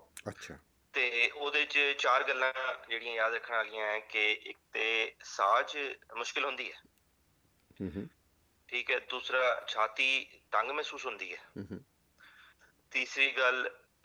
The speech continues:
Speaker 2: ਜਿਹੜਾ ਸਾਹ 'ਚ ਸੀਟੀ ਦੀ ਆਵਾਜ਼ ਆਉਂਦੀ ਹੈ ਤੇ ਖਾਂਸੀ ਦਾ ਦੌਰਾ ਪੈਂਦਾ ਹੈ।
Speaker 1: ਅੱਛਾ।
Speaker 2: ਤੇ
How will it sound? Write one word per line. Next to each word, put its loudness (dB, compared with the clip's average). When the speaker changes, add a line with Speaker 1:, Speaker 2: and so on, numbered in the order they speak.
Speaker 2:
ਜਿਹੜਾ 4
ਸਾਹ 4
'ਚ -4
ਸੀਟੀ -6
ਦੀ -4
ਆਵਾਜ਼ 2
ਆਉਂਦੀ -4
ਹੈ 4
ਤੇ -4
ਖਾਂਸੀ -2
ਦਾ 0
ਦੌਰਾ 0
ਪੈਂਦਾ -10
ਹੈ। -20
Speaker 1:
ਅੱਛਾ। -14
Speaker 2:
ਤੇ 0